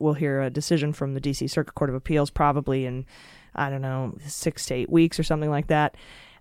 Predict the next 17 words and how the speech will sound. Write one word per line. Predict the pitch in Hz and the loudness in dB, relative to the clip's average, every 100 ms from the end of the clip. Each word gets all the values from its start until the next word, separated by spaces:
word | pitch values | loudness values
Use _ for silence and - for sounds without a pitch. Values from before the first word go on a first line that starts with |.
| - | 4
Uh, | 175 170 165 | 8 10 8
and | 175 175 | 8 6
then, | 170 165 | 6 4
of | 160 | 2
course, | - 165 151 - | 4 4 4 2
he'll | 165 | 0
have | 147 147 147 | 2 0 2
a | 151 | 0
little | 151 | 2
bit | 139 | 0
of | 135 | 0
time | - 170 165 | 2 4 4
to | 151 | 2
file | - 156 143 139 | 4 4 6 2
cert, | - 151 151 - - - - | 2 0 0 -4 -14 -16 -6
uh, | 147 139 135 | -4 -2 -2
with | 147 131 - - | 0 0 -2 -20